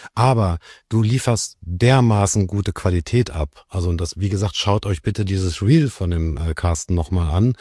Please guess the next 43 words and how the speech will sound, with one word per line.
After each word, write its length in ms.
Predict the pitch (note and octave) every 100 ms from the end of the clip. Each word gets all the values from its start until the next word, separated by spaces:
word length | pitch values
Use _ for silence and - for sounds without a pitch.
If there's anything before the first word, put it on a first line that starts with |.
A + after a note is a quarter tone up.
| - - - -
Ähm, 460 | G2+ G2 F#2 F#2 F#2 - _ _ _ _ _ _
und 320 | - G#2 G2+
bist 220 | F#2+ A#2+ -
auch 100 | G#2
vom 200 | G#2 F#2
Typ 240 | C3 C#3+
her, 120 | D#3+
wir 80 | A#2
haben 80 | A2
uns 120 | G#2
ja 80 | G#2+
jetzt 160 | F#2
kennengelernt, 580 | - A#2 B2+ C3 C3 B2
ein 80 | G#2+
ganz 280 | G#2 B2 -
klasse 340 | - A#2 A2+
Typ. 360 | - A#2+ D3 - - - _
Also 320 | - G2+ G2 F#2
es 180 | - F2+
wird 160 | G#2 C3
doch 80 | G2
mit 140 | A2
dem 120 | G#2+
Teufel 360 | - E3 F3+ C3
zugehen, 260 | - A2
wenn 140 | A#2 C#3
ich, 140 | A#2 -
wer 260 | D3 D#3
irgendjemand 640 | - G#3+ G#3 D#3 E3 D#3+ C#3+
hier 180 | C3+
zuhört 520 | C3 - F3 A#2 A#2+ A2+
und 140 | A2
sagt, 240 | A2 A#2
„Mensch, 200 | B2+ C#3 A2+
ich 140 | F#2
brauche 400 | - G#2+ C3 G#2+
wirklich 400 | A#2+ C3+ B2 -
gut, 300 | - D3 F3 -
einen 160 | B2
guten 300 | G#2+ D#3+ D3+
drei 200 | B2+ A2+
D 200 | A#2 B2
Mann. 320 | A#2+ F#2+ D#2+